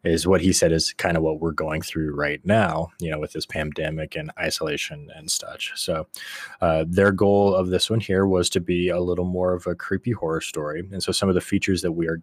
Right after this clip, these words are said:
getting with this is, uh, a, a very large book in comparison to what, what is normally out there. I think the last, uh, Descent into Avernus, they were saying was, like,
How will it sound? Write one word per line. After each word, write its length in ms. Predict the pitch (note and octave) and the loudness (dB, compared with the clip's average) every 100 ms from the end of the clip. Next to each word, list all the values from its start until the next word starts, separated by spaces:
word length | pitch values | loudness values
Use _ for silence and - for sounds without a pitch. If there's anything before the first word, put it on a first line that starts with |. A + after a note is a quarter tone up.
| - | -4
getting 260 | D#3+ E3 F2 | 2 2 2
with 220 | D3+ - | -2 -4
this 320 | D#3 D#3+ - _ | -6 -6 -10 _
is, 500 | E3 D#3+ D#3 D#3+ - - - - - - | -4 -2 -2 -4 -6 -8 -18 -18 -16 -6
uh, 440 | D#2+ D2+ D2+ C#2 - - - | -4 -4 -6 -8 -12 -14 -2
a, 200 | F#2 F2 - _ - | 2 2 -2 _ -2
a 100 | G2 | 0
very 800 | F2 E2+ F#2 G2 G2+ F#2+ F2+ F2+ | -2 0 4 6 6 6 4 2
large 580 | E2+ E2+ E2+ F#2+ - | 2 4 4 4 2
book 360 | - G2 - - - | 0 0 0 -8 -4
in 100 | G2 | 0
comparison 540 | G2 F#2 F2+ - G2 | 2 4 4 2 0
to 100 | F#2+ | 2
what, 260 | F#2+ F#2+ - G#2+ | 2 2 -2 -4
what 320 | G2 F#2 F#2+ | 0 0 0
is 180 | F#2 F2+ | -2 0
normally 320 | F2+ F#2 F#2+ | 0 2 0
out 220 | F2+ F2+ | 0 0
there. 160 | G#2 G#2 | 2 2
I 80 | |
think 180 | F#2 F#2 | 0 -4
the 80 | F#2 | -2
last, 460 | F2+ F2 F2 - - | -2 0 -2 -6 -6
uh, 460 | F2 F2 E2+ F2 | -4 -2 -2 -4
Descent 400 | F2+ F2+ - F2 | -2 -2 -2 -2
into 120 | F2+ | -2
Avernus, 380 | E2 E2+ F2 F2 | 0 0 0 0
they 100 | - | 0
were 80 | F2 | 0
saying 220 | - E2+ | 0 0
was, 100 | E2 | 0
like, 160 | E2 | 0